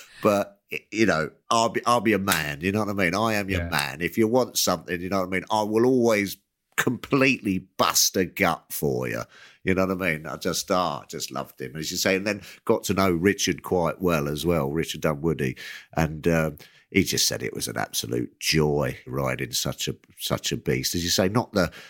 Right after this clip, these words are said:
Speaker 1: most beautiful or the sort of, like, the fleetest of foot or the rhythm or everything, but just knew what you were on the back of, you know what I mean? An absolute, I could imagine, like, in rugby, you know what I mean? Someone in the front row, you know, who just does the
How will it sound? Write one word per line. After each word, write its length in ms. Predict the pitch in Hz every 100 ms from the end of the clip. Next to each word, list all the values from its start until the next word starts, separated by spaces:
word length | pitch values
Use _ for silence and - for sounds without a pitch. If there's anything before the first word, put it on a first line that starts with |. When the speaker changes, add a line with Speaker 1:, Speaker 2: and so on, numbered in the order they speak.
| - - -
Speaker 1:
most 400 | 110 98 - -
beautiful 580 | 117 113 98 - 101
or 100 | 95
the 100 | 90
sort 180 | 92 92
of, 160 | 90 67
like, 220 | 85 98
the 80 | 95
fleetest 640 | - - 113 104 98 -
of 80 | 98
foot 480 | - - 117 107 -
or 160 | 95 85
the 100 | 82
rhythm 640 | 87 101 113 110 101 87
or 220 | 90 90
everything, 480 | 87 76 - 80 78
but 220 | 92 -
just 480 | - 120 90 71 -
knew 320 | 76 71 71
what 240 | 69 69 69
you 120 | 69
were 100 | 69
on 120 | 69
the 80 | 64
back 380 | 64 71 - -
of, 200 | 65 -
you 80 | 69
know 100 | 71
what 60 | 73
I 40 |
mean? 180 | 76 71
An 140 | 73 -
absolute, 800 | 85 - - - 76 80 78 71 - - -
I 60 | 82
could 140 | 151
imagine, 280 | 160 139 120
like, 180 | 117 95
in 160 | 95
rugby, 420 | 95 92 73 76 73
you 160 | 80
know 100 | 87
what 80 | 90
I 40 | 92
mean? 240 | 90 78
Someone 380 | - 110 90 90
in 100 | 85
the 80 | 85
front 360 | - 101 82 -
row, 360 | 90 82 78
you 160 | 73 85
know, 240 | 78 80
who 160 | 78 78
just 440 | - 98 80 -
does 280 | - 82 76
the 200 | - 71